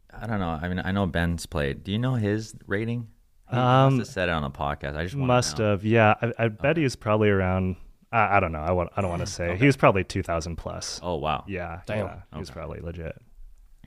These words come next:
Speaker 3: Uh, <sighs> I, all I have to say is Augie and I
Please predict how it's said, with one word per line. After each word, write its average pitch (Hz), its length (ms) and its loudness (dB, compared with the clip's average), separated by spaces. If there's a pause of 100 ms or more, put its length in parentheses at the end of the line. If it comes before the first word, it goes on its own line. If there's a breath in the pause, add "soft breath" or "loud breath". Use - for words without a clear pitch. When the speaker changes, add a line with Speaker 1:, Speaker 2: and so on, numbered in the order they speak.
(420)
Speaker 3:
Uh, 104 200 2
<sighs> - 880 4
I, - 200 4
all 160 260 10
I 165 80 12
have 143 200 8
to 139 60 0
say 123 360 10
is 107 440 8 (760)
Augie 120 340 10
and 120 100 8
I 117 480 10